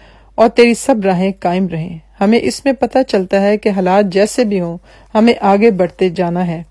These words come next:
اور غلط راستوں پہ نہیں چلنا تاکہ ٹھوکر نہ کھائیں، بلکہ سیدھے راستے پہ بڑھتے جائیں۔ یاد رہے کہ عبرانی ڈگمگا رہے تھے اور پرانی یہودیت کے مذہب کی طرف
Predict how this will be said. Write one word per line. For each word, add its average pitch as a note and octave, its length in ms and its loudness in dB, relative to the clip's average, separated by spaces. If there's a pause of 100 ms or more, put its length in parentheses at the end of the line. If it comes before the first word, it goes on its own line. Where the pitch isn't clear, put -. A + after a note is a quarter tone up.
(240)
اور G3 140 2
غلط G#3+ 320 4
راستوں G3+ 380 0
پہ F#3+ 120 -2
نہیں F#3+ 340 -2
چلنا E3+ 440 -8
تاکہ G3 340 -2
ٹھوکر A3+ 340 0
نہ G#3+ 100 0 (160)
کھائیں، F3+ 220 -10
بلکہ F#3+ 300 -2
سیدھے A3+ 340 0
راستے F#3 360 -2
پہ G3+ 120 0
بڑھتے F3+ 440 -2
جائیں۔ F#3 200 -12 (580)
یاد G#3+ 360 4
رہے A#3+ 280 2
کہ - 160 -2
عبرانی G3 400 0
ڈگمگا F3 600 -4
رہے E3 260 -4
تھے - 140 -16 (520)
اور G#3 60 -12
پرانی A3 420 2
یہودیت G3 580 0
کے G#3 100 -2
مذہب F#3+ 380 -2
کی - 80 -6
طرف F#3 260 -4